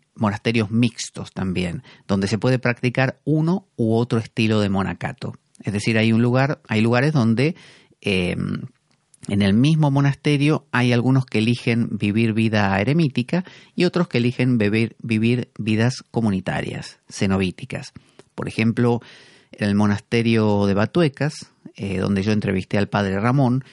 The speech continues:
eh, lugar a donde yo suelo ir, eh, y que mi esposa se ha vuelto muy, muy afecta también a visitarlo. Em, en ese monasterio, eh, que es un, se llama justamente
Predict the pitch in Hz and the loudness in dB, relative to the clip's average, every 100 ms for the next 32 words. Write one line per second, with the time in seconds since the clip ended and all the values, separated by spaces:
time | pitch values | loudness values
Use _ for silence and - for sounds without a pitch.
0 | _ _ - 98 95 92 80 101 107 104 | _ _ -6 -4 -2 -4 -2 0 2 2
1 | 101 98 95 101 - 95 104 139 139 139 | 2 0 -2 -4 -2 0 2 2 2 2
2 | 135 - _ _ - 101 95 - 110 - | -2 -10 _ _ -4 0 0 0 -2 -2
3 | 98 98 - 107 113 107 - 95 101 95 | -4 -4 -4 -2 -2 -2 -4 -2 -2 -2
4 | 98 98 104 98 95 95 107 110 101 - | -2 0 0 0 -2 -4 -2 0 0 -2
5 | 113 - 98 - 101 101 98 95 - 123 | -4 -4 -6 -4 -2 0 0 -2 -4 -2
6 | 139 139 165 - - - - - _ _ | -2 -2 -4 -6 -20 -20 -20 -20 _ _
7 | _ - - 117 117 117 113 110 107 - | _ -8 -2 2 2 2 4 4 2 0
8 | - 139 180 165 151 139 - 143 127 151 | 0 0 2 0 0 -2 -2 0 2 0
9 | - _ _ - - 95 90 - 113 110 | -4 _ _ -16 -8 -4 -4 -4 -4 0
10 | 117 117 110 - _ 107 110 117 120 117 | 2 2 0 -6 _ -2 2 2 0 -2
11 | - 151 110 131 127 | 0 2 2 0 -2